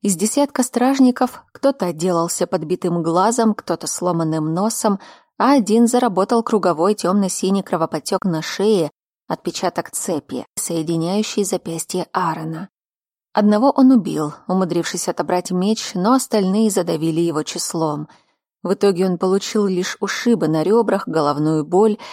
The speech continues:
еще больше охраны вокруг днем и ночью и ни минуты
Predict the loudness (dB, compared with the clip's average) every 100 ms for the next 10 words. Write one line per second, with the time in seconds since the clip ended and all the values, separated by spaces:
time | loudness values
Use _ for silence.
0 | -14 -4 0 0 0 0 2 2 0 -2
1 | -2 0 2 2 2 0 0 0 -2 -4
2 | -12 -4 -2 0 0 0 0 -2 -4 -4
3 | -6 -12 -20 -20 _ _ -2 4 6 8
4 | 6 2 -2 -6